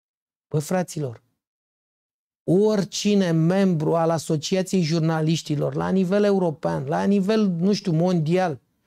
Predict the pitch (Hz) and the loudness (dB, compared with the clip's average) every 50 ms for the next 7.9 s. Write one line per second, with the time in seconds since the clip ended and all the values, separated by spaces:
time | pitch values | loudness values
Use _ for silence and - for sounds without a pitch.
0 | _ _ _ _ _ _ _ _ _ _ _ _ _ _ - 139 139 147 151 147 | _ _ _ _ _ _ _ _ _ _ _ _ _ _ -2 0 0 2 2 2
1 | 143 151 147 135 - - 202 208 226 233 226 220 202 202 - - - 165 151 143 | 2 2 0 -2 -2 -2 0 2 2 2 2 0 0 -2 -4 -4 -2 -2 -2 0
2 | 147 147 151 - _ _ _ _ _ _ - 143 151 160 170 180 190 196 196 190 | -2 -4 -8 -12 _ _ _ _ _ _ -6 -2 0 2 2 2 2 2 2 2
3 | 180 175 160 156 175 170 156 143 139 165 190 208 202 175 156 156 160 160 _ _ | 0 0 0 0 0 0 0 -2 0 0 0 2 2 0 0 -2 -4 -8 _ _
4 | _ _ _ _ _ _ - 151 147 135 127 - - 151 143 147 139 139 - _ | _ _ _ _ _ _ -6 -4 -4 -4 -4 -2 -2 -2 -2 -2 -4 -6 -10 _
5 | _ - 131 113 - - - - _ _ _ _ _ _ _ _ _ _ _ _ | _ -4 -4 -4 -4 -10 -20 -20 _ _ _ _ _ _ _ _ _ _ _ _
6 | _ _ _ _ _ _ _ _ _ _ _ _ _ _ _ _ _ _ _ _ | _ _ _ _ _ _ _ _ _ _ _ _ _ _ _ _ _ _ _ _
7 | _ _ _ _ _ _ _ _ _ _ _ _ _ _ - - - - | _ _ _ _ _ _ _ _ _ _ _ _ _ _ -12 -12 -12 -12